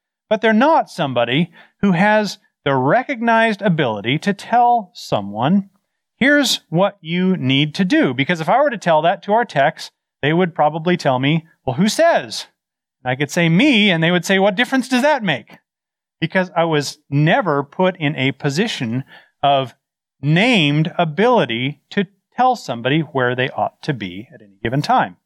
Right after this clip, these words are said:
So even on a practical level, there is a certain kind, a very specific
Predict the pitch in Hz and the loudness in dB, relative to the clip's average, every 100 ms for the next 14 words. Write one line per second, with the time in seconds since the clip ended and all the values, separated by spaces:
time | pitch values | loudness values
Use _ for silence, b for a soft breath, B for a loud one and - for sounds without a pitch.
0 | _ _ - 143 202 294 269 226 - 196 | _ _ -2 0 0 2 2 0 -2 -4
1 | - 202 185 117 101 120 139 B B - | -4 -4 -2 0 0 -4 -6 B B -2
2 | 160 151 135 113 - - - 240 214 180 | 0 0 -4 -8 -4 -2 2 0 0 0
3 | 156 165 - - 185 104 101 - _ _ | 0 -4 -6 0 0 -2 -10 -20 _ _
4 | _ _ _ 147 233 220 - 220 - 233 | _ _ _ -2 -2 -2 -4 -4 -2 -2
5 | 196 113 | -2 -6